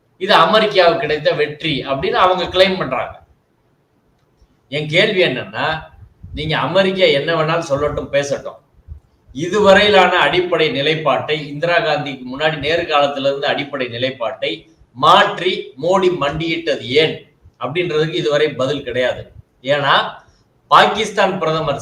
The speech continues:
ஷெரீப் என்ன சொல்லியிருக்காருன்னா, இந்த போர் நிறுத்தத்துக்கு பிறகு அவங்க வெற்றியா கிளைம் பண்றாங்க, "நாங்க அடிச்ச அடி தாங்க முடியாம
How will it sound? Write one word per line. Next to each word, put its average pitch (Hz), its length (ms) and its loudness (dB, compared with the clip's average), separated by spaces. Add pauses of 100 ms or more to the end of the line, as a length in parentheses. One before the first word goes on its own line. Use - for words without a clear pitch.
ஷெரீப் 185 340 2
என்ன 156 180 -2
சொல்லியிருக்காருன்னா, 131 800 -4 (440)
இந்த 139 580 -2 (400)
போர் 190 300 4
நிறுத்தத்துக்கு 143 580 -4
பிறகு 127 680 -2 (1120)
அவங்க 214 680 2 (220)
வெற்றியா 202 460 2
கிளைம் 196 340 2
பண்றாங்க, 131 560 -2 (500)
"நாங்க 156 340 4
அடிச்ச 214 340 2
அடி 165 340 4
தாங்க 190 340 2
முடியாம 156 680 -2